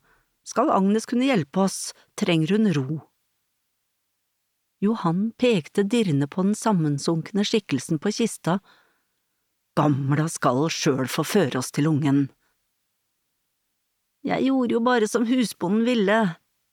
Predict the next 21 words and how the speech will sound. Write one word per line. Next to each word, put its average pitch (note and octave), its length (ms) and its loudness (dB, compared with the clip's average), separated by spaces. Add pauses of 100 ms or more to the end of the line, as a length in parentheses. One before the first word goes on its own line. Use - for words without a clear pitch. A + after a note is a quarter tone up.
(180)
jamret D#3+ 600 0
kona E3+ 420 0 (380)
og D3+ 80 -2
skjulte F#3+ 480 -2
ansiktet E3 480 -2
med A3 140 0
hendene. C3 400 -2 (1200)
«Jeg C#4+ 180 0
greier B3+ 340 2
aldri G#3 360 0
å D4+ 80 -2
gå F4 120 0 (100)
opp B3 140 -2
dit G3 240 -2
en G3 160 0
gang F3+ 200 0
til, G3 260 0 (500)
for A3+ 200 0
verken F3+ 560 0
i A#3+ 80 -4
beina.» A3 420 0